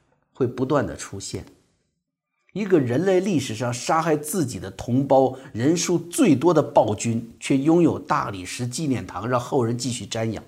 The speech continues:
现在的革命领袖步毛泽东的后尘，居然还有这么多人去捧他。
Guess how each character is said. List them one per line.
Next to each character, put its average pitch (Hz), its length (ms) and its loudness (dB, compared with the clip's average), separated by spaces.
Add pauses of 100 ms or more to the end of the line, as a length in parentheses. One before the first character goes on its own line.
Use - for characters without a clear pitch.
(920)
现 196 360 6
在 170 200 6
的 131 80 4
革 135 200 4
命 151 220 6
领 95 160 -4
袖 123 320 0 (800)
步 175 180 4
毛 117 300 4
泽 170 160 4
东 170 140 6
的 156 80 6
后 143 260 2
尘， 113 380 -8
居 - 180 2
然 143 100 4
还 123 140 -2
有 123 60 -2
这 151 240 0
么 123 120 2
多 135 220 2
人 117 340 -2 (160)
去 - 160 -4
捧 123 400 -6 (140)
他。 117 260 -8